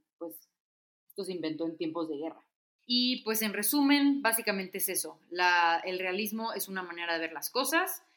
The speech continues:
es una manera de ver los eventos internacionales solamente desde la perspectiva de los estados y desde el punto de vista de que los estados únicamente quieren poder y pueden satisfacer esta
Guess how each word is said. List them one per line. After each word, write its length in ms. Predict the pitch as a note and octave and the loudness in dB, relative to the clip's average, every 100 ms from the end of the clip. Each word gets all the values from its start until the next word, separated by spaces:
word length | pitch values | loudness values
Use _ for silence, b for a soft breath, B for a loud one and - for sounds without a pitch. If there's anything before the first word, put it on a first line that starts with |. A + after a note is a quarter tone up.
| _ | _
es 100 | - | -4
una 120 | G#3+ | -2
manera 360 | G3 F3 F3+ F#3 | -2 0 2 2
de 100 | F#3 | 2
ver 240 | F3+ F3+ F3+ | 0 -2 -4
los 180 | F#3+ F#3 | -8 -6
eventos 300 | F3 F3 F#3 | -10 -12 -14
internacionales 960 | E3 E3 D#3+ E3 F3 F#3 G3 G#3+ - - _ _ _ _ - | -12 -10 -10 -10 -6 -2 -2 -2 -6 -12 _ _ _ _ -4
solamente 800 | A#3 A3 A3 G3+ G#3 G3+ G#3 G3 | 2 4 4 2 -2 0 0 0
desde 220 | F3 F3 | -2 -4
la 120 | E3 | -4
perspectiva 600 | F3 - E3 - F3+ F#3 | -6 -10 -12 -8 -4 -2
de 80 | E3+ | -2
los 180 | D#3+ D3 | -6 -6
estados 640 | - A#3+ C#4+ F4+ F4+ - - | 0 2 4 2 -2 -10 -6
y 440 | G#3+ B3 C#4 F3+ | -2 -2 -4 -6
desde 240 | F#3+ F#3 F#3 | -4 -4 -4
el 160 | E3+ | -6
punto 260 | F#3+ F#3+ G3+ | -8 -6 -4
de 80 | F#3 | -2
vista 240 | F#3 G3 | -4 -4
de 140 | F3+ E3+ | -4 -4
que 100 | E3 | -8
los 180 | D#3+ | -10
estados 520 | D#3+ - F#3 G3 G3+ - | -12 -6 -4 -4 -6 -10
únicamente 600 | F#3+ F#3 F3+ E3+ D#3+ E3 | -12 -8 -10 -10 -12 -12
quieren 260 | F3 E3 | -10 -12
poder 420 | D3+ E3 A#3 C#4+ - | -12 -4 -2 -2 -6
y 140 | D#3 | -16
pueden 340 | - F#3 F#3 F3+ | -8 -6 -6 -10
satisfacer 840 | - E3 - E3 - G#3+ B3 - | -16 -14 -12 -10 -4 -4 -4 -6
esta 560 | F#3 F3+ F#3 F3 E3 | -12 -8 -4 -4 -4